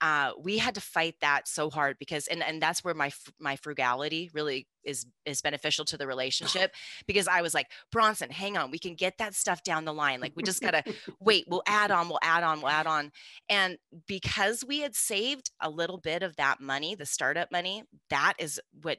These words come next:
Speaker 1: helped us to have that nest egg or that little bit of a cushion. If we hadn't done that, I don't think we would have made it,
Speaker 2: Been able to get
Speaker 1: even
Speaker 2: through.
Speaker 1: with public support and, and, uh,
Speaker 2: Right.
Speaker 1: and we were able to obtain a P P P loan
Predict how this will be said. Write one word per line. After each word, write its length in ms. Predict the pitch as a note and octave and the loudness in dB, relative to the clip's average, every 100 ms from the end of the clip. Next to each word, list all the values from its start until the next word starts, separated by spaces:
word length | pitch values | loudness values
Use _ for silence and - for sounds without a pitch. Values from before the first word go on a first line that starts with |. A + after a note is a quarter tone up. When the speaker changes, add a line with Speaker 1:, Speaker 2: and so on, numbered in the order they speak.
| - | -8
Speaker 1:
helped 380 | - - F#3 - | -8 -2 -2 -2
us 160 | D#3 - | -4 -4
to 60 | D#3 | -4
have 300 | D3+ C#3+ C3+ | -4 -4 -2
that 300 | B2+ A#2 - | 0 0 -2
nest 320 | C3+ E3+ - | -4 -4 -4
egg 140 | - B2+ | -8 -8
or 80 | |
that 200 | B2+ B2+ C#3+ | -10 -8 -8
little 160 | D#3 | -8
bit 140 | D#3 C#3+ | -8 -10
of 80 | - | -10
a 40 | - | -10
cushion. 600 | F3 - B2+ A#2 A#2 A2+ - - | -6 -4 -4 -6 -12 -18 -20 -14
If 120 | E3+ | -10
we 120 | F#3+ C4 | -2 0
hadn't 320 | D#4+ D3+ B2+ | 0 -2 -4
done 200 | C3+ D3 | -4 0
that, 140 | D3+ | -2
I 100 | C#3+ C#3 | -2 -6
don't 240 | C3+ B2 | -8 -8
think 140 | A#2 A2 | -16 -18
we 100 | A2 | -16
would 140 | G#2 | -16
have 80 | G2+ | -16
made 240 | G#2 G#2 | -10 -6
it, 100 | G2 | -4
Speaker 2:
Been 160 | F#2+ F2+ | -4 -6
able 160 | F2 F2 | -8 -6
to 60 | |
get 80 | E2+ | -6
Speaker 1:
even 180 | - - | -4 -4
Speaker 2:
through. 100 | F3 | -4
Speaker 1:
with 320 | F3 G#3+ - | -4 -4 -4
public 340 | - D3+ B2 - | -8 -8 -8 -10
support 540 | - - A#2+ A#2 G#2 - | -14 -10 -10 -8 -10 -10
and, 260 | B2+ B2 A#2 A#2 _ - - D3+ | -8 -8 -14 -20 _ -20 -10 -4
and, 260 | D3+ D3 | -2 -2
uh, 40 | D3 | -4
Speaker 2:
Right. 140 | D#3 | -4
Speaker 1:
and 160 | F#3 F3 | -4 -2
we 80 | F3 | -2
were 160 | F#3+ | 2
able 220 | G3 F3+ E3 | 2 0 -4
to 140 | E3 | -4
obtain 320 | C3+ - D3 | -4 -4 -6
a 40 | C#3 | -8
P 180 | - C3+ | -12 -14
P 160 | B2+ | -14
P 220 | - D#3 | -12 -10
loan 460 | D3 C3 A#2+ A#2 | -6 -6 -6 -10